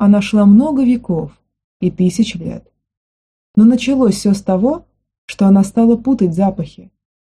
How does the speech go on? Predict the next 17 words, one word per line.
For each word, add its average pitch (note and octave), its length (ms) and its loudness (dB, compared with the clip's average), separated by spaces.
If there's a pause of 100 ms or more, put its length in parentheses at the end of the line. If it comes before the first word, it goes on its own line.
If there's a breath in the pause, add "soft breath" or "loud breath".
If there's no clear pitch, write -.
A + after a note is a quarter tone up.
(200)
настоящие F3+ 1000 -4 (280)
и F3+ 160 0
эфемерные. F3 760 -6 (840)
И G#3 60 4
ей C4 220 4
стало B3+ 320 0
неважно, G3 680 0 (320)
кого A3+ 340 2
убивать, F3+ 600 -4 (540)
настоящего B3 760 0
мерзавца G3 800 0 (500)
или A3+ 200 4
того, A#3+ 300 0
кто C4 160 -2
работает G3+ 480 0
в - 40 -20
пекарне F#3 680 -4